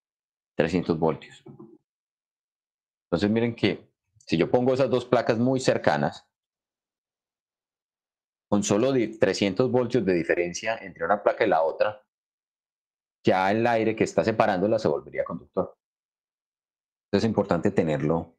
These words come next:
tenerlo en cuenta, ¿listo? Ahora hagamos un ejemplo donde vamos a calcular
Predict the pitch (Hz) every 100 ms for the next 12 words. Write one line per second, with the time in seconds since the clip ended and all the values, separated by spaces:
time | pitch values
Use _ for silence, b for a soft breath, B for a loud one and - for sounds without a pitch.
0 | - 92 82 76 85 98 85 90 135 -
1 | _ _ _ _ _ _ _ _ _ _
2 | _ B B _ - _ _ - 143 175
3 | 180 175 175 139 110 143 151 _ _ _
4 | _ _ _ _ _ _ _ _ _ _
5 | _ _ _ _ _ _ _ _ _ _
6 | _ _ _ _ _ _ _ _ 107 104
7 | 104 127 135 95 - 92 90 87 -